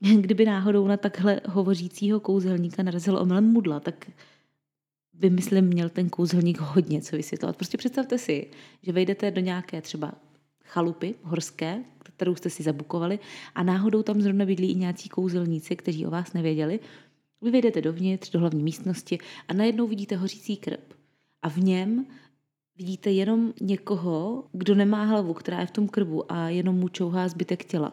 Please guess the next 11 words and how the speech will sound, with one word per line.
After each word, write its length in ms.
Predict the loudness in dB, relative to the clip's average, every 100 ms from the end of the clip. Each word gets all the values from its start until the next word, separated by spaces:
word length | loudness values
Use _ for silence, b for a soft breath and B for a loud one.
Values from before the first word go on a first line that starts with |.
| -6
Tak 200 | -6 -4
jako, 380 | -4 -2 -4 -4 B B B _
to 80 | -2
by 100 | 2
mě 160 | 4 4
hodně 220 | 2 0
šokovalo. 520 | -4 -8 -8 -8 -8 -10 _ _ _ _ _ _ _ _ _ _ _ b b b b _ _ _ _ _ _ 0
Amos 300 | 4 4 4
říká 300 | -2 0 2
panu 220 | 4 4
Weasleymu, 520 | 4 0 0 0